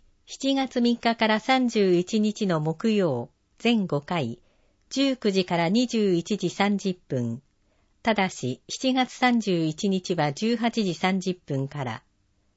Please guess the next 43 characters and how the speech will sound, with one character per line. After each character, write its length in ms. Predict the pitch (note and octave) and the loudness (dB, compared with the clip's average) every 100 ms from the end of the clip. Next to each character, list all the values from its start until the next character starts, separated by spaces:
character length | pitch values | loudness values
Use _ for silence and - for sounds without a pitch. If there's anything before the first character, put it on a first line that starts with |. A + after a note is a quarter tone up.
| _ _ - | _ _ -2
場 160 | G3 F#3+ | 0 0
所、 320 | - A3 - _ _ - | 2 0 0 _ _ -4
産 360 | A#3 C4 C#4 | 0 2 2
業 220 | C4+ C4 | 0 0
会 280 | A#3+ A#3 G#3 | 0 0 0
館。 400 | - C#3+ B2+ C3 - _ _ _ _ _ - | -2 -2 -4 -6 -12 _ _ _ _ _ 0
対 240 | A#3+ B3+ | 2 2
象、 540 | - A#3 G#3+ G3+ G3 _ _ _ _ | 0 0 2 2 -2 _ _ _ _
事 180 | C4 C#4+ | -2 0
業 380 | C#4 A#3 G3 F#3 | 0 2 2 2
を 80 | F3 | 0
営 80 | F#3 C4+ C4 B3 | 0 0 2 2
ん 100 | G#3+ | 2
で 80 | |
い 120 | F3 F#3 | 2 2
な 140 | F#3+ | 0
い 120 | F#3+ | 0
個 180 | - A3+ | 2 2
人 260 | G3+ E3+ C3 | 2 0 -2
で、 260 | B2+ C3+ _ _ _ | -4 -6 _ _ _
区 160 | - C#4+ | -4 0
内 260 | C4+ A#3+ | 2 2
で 260 | F3+ D#3+ D#3+ | 2 0 2
六 200 | F#3+ F#3+ | 0 2
ヶ 140 | - C4+ | 0 0
月 260 | C#4 C4 | 0 0
以 140 | C4 B3 | 0 2
内 220 | A3 F3+ | 2 2
に 100 | E3 | 2
創 240 | A#3 A#3 | 4 4
業 300 | A#3+ A3+ A3 | 4 2 2
す 160 | - G3 | 0 2
る 220 | G3+ G#3 | 4 4
具 160 | G3+ G3+ | 2 2
体 240 | C4 C4 | 2 2
的 180 | - B3 | 0 2
な 160 | A#3+ A#3 | 2 4
計 240 | A#3 A#3 | 4 4
画 260 | A#3 A3+ A3+ | 2 0 0
が 200 | G#3+ G#3+ | 0 0
あ 40 | |
る 120 | F#3 | -2
方。 420 | D#3+ C#3 C3 B2+ | -4 -6 -6 -8